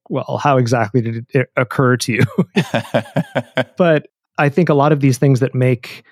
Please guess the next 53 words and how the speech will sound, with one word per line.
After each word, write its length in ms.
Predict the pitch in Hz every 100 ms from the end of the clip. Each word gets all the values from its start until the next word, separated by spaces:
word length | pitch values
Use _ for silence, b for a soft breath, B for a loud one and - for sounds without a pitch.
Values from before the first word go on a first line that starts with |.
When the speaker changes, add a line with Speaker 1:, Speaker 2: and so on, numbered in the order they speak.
| b
Speaker 1:
the 140 | 147
way 240 | 123 127
that 100 | 127
we 140 | 135 127
interact 460 | 123 123 120 -
as 120 | 127 104
humans 540 | - 120 120 113 -
kind 220 | - -
of 280 | 117 101 - _ _
more 180 | - 120
streamlined, 1000 | 107 - 131 135 139 147 156 165 175 160 - _ -
you're 200 | 139 139
right, 380 | 180 139 113 - _
takes 320 | - 147 -
away 640 | 147 127 120 123 120 117 104 - _ _
the 220 | 123 117
effort 500 | 135 160 107 104 165 _ _ _ _ -
that 220 | 123 - 113
would 120 | 143
have 120 | 117
needed 280 | 139 151 131
to 80 | 120
be 160 | 123
exerted 600 | 117 - 139 117 110 113
to, 520 | 107 - 117 110 107 98 _ _ -
you 100 | 110
know, 100 | 98
send 360 | - 117 113
somebody 560 | - 117 110 107 107 110 -
a 40 |
holiday 420 | 101 143 147 107 101
card. 460 | - 107 - -
If 160 | 110 -
you 80 | 110
kind 220 | - 110
of 100 | 104
know, 200 | 117 107
like, 180 | 101 123
"Oh, 220 | 151 135
you 140 | 110
probably 220 | 107 156 135
got 100 | 139
my 100 | 131
address 300 | 123 131 -
from 160 | 113
last 440 | 131 165 156 - 160
year, 380 | 151 151 151
and 120 | 123 113
it 60 |
probably 280 | 110 123 117
took 200 | - 127
you 100 | 120
about 300 | 117 113 110